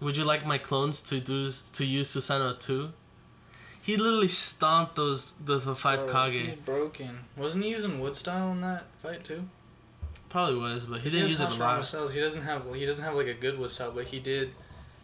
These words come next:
Speaker 2: he used wood style.
Speaker 1: He did.
Speaker 2: He did the,
Speaker 1: Well, at
Speaker 2: um,
Speaker 1: first he tried 'cause he was like, "Wait, I wanna see if I could do something." And then
Speaker 2: Yeah.
Speaker 1: he did it.
Speaker 2: And then it was crazy big.
Speaker 1: Mm-hmm.
Speaker 2: And then his fire, his, uh, fireball jutsu
Speaker 1: It took
Speaker 2: is
Speaker 1: a bunch of
Speaker 2: insane.
Speaker 1: shinobi to do the, the water wall or whatever.
Speaker 2: Yes.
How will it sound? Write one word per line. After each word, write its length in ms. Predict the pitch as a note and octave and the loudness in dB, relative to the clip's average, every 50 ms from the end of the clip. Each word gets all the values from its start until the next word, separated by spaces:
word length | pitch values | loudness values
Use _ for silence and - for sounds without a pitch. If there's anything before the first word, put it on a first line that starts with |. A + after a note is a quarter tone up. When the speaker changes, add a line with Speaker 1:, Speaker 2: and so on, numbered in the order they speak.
| - - - | -20 -18 -8
Speaker 2:
he 120 | - C#3+ | -6 -4
used 360 | C#3+ C3 B2+ C#3 E3 D#3+ C3+ | -2 -2 0 -2 -2 -2 -4
wood 180 | B2 A#2+ A#2+ A#2 | -4 -4 -4 -4
style. 380 | - - - A#2 A#2 B2 C3+ C#3 | -4 -6 -6 -6 -6 -6 -8 -8
Speaker 1:
He 120 | - D#3 C#3+ | -4 -4 0
did. 340 | C3+ C#3+ C#3 B2+ B2 B2 B2 - - - - - | 2 2 2 2 0 -2 -4 -8 -14 -20 -14 -10
Speaker 2:
He 80 | C3 C3 | -8 -2
did 200 | C3+ C#3+ C#3+ C#3 | 0 0 2 4
the, 60 | F3+ | 4
Speaker 1:
Well, 160 | F#3 G3 E3+ | 4 4 4
at 140 | C3+ E3+ E3 | 4 4 4
Speaker 2:
um, 60 | B2+ | 4
Speaker 1:
first 220 | B2+ F#3+ G#3 G3 - | 4 4 4 4 4
he 100 | G#3 F#3+ | 2 2
tried 280 | - - F3 F3+ F3 F3 | 2 4 4 4 2 0
'cause 140 | - C#3 | -2 0
he 60 | D3 E3+ | 2 2
was 100 | D#3+ C#3+ | 2 2
like, 220 | C3+ B2 A#2+ C3 | 2 0 0 0
"Wait, 160 | C3 C3+ C3 | 2 2 2
I 80 | A#2+ C3 | 4 2
wanna 120 | C3+ C#3 | 2 2
see 120 | C3+ - C#3 | 2 2 0
if 80 | C3 | 0
I 60 | C3 | 0
could 120 | B2 B2 A#2+ | -2 -2 0
do 100 | C3+ C3+ | 0 0
something." 320 | B2 - A#2+ A2 A2+ A2+ - - - - - - - - - - - - - - - - | 0 0 -4 -6 -8 -12 -14 -16 -20 -20 -20 -20 -20 -20 -20 -20 -20 -20 -20 -20 -10 -4
And 160 | C#3+ C#3+ C#3+ | -2 2 2
then 80 | C#3+ C#3 | 2 2
Speaker 2:
Yeah. 60 | C#3 | 4
Speaker 1:
he 100 | C#3+ C3 | 2 2
did 160 | B2+ C#3 C#3 | 2 2 2
it. 160 | B2+ A2+ G#2+ - - - - - | 2 0 -4 -8 -16 -20 -16 -10
Speaker 2:
And 120 | C3+ C#3 | -8 -4
then 160 | C#3 C#3 C#3 A#2 | -2 -2 -2 -2
it 60 | C3 | 0
was 180 | C3+ C3 B2+ - | -2 -2 -2 -4
crazy 640 | - - - - C3+ C3 C3 C3+ C3 B2+ B2 A#2 A2+ | -8 -10 -6 -4 -2 0 0 0 -2 -2 -4 -6 -8
big. 300 | A2+ A2+ A2+ A2+ A#2+ A#2 | -4 -4 -2 -2 -2 -2
Speaker 1:
Mm-hmm. 180 | B2 B2+ A#2 A2+ A#2 A#2+ - - - - - - - | -4 -6 -6 -8 -10 -12 -16 -20 -20 -20 -20 -20 -12
Speaker 2:
And 100 | - B2+ | -8 -4
then 160 | C3 C3 C3+ | -4 -2 -2
his 160 | C3+ C#3 B2+ - | -2 -4 -4 -6
fire, 520 | - - - - B2 B2+ C3 C3 B2 - - - | -6 -4 -2 0 0 0 0 -2 -4 -6 -10 -14
his, 220 | A#2+ B2 B2 A#2+ A#2+ | -12 -12 -12 -10 -10
uh, 140 | A#2 A2+ A2+ | -10 -10 -10
fireball 480 | - - A#2 A#2+ B2 C3 C3+ C#3 C#3+ C#3+ | -12 -10 -8 -6 -6 -4 -4 -4 -4 -4
jutsu 140 | D3 D#3 | -2 0
Speaker 1:
It 180 | F#3+ B3 - - | 0 0 2 2
took 240 | - C#4 C4 - - | 2 2 2 2 2
Speaker 2:
is 60 | - F#3+ | 4 4
Speaker 1:
a 60 | G3+ | 4
bunch 500 | D#3 C#3 C3 E3+ F#3 G#3 G#3+ G#3 G3 - | 4 4 4 6 6 6 6 4 4 4
of 120 | A3 G3+ | 4 4
Speaker 2:
insane. 220 | - - - F3 D#3+ | 4 4 4 4 4
Speaker 1:
shinobi 540 | D#3 D#3+ E3+ E3 D#3+ E3 D3 C3+ B2+ B2 - | 4 4 2 2 2 0 0 0 -2 -2 -2
to 120 | - - D3 | -2 0 0
do 220 | C3+ C3 C#3+ C#3+ | 2 2 2 2
the, 220 | C#3 C#3+ C#3 C3 B2 | 4 4 4 4 2
the 180 | A#2+ C3 C3 | 2 0 0
water 460 | A#2+ B2 B2+ C3 C#3 C#3+ D3+ D#3 D3 | 2 2 4 4 4 4 2 2 2
wall 420 | C#3+ C#3+ C#3 C3+ C#3 C#3+ D3 D#3+ D#3+ | 0 0 0 0 2 2 2 2 2
or 120 | D#3 D#3 | 2 0
whatever. 280 | D#3 D#3+ E3 E3 E3+ E3+ | 0 0 0 0 0 0
Speaker 2:
Yes. 480 | C#3+ C#3+ C3+ B2 A#2 A2 - - - | 2 2 2 0 -2 -4 -8 -10 -12